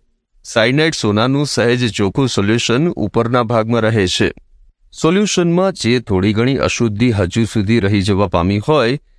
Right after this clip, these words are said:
એ તેને ગાળ્યા પછી નાબૂદ થાય છે. છઠ્ઠો તબક્કો જસતની ભૂકી નાખવાનો છે. જસત પોતાના ગુણધર્મ મુજબ સોનાને છૂટું પાડી આપે છે. સોનાની શુદ્ધતા માત્ર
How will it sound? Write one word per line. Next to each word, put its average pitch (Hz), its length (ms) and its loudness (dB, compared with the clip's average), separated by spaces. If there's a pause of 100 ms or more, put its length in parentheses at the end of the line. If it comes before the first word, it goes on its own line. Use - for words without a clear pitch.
(180)
એ 151 140 2
તેને 190 280 0
ગાળ્યા 113 420 0
પછી 123 320 0
નાબૂદ 107 480 0
થાય 80 320 0
છે. - 200 -2 (200)
છઠ્ઠો 202 340 0
તબક્કો 143 460 0
જસતની 120 600 0
ભૂકી 87 380 0
નાખવાનો 92 500 0
છે. 107 180 -2 (720)
જસત 131 400 0
પોતાના 127 480 0
ગુણધર્મ 92 520 -2
મુજબ 101 440 0 (380)
સોનાને 185 560 0
છૂટું 107 380 -2
પાડી 87 300 0
આપે 78 280 -2
છે. - 240 -2 (500)
સોનાની 107 480 0
શુદ્ધતા 110 520 0
માત્ર 107 400 -2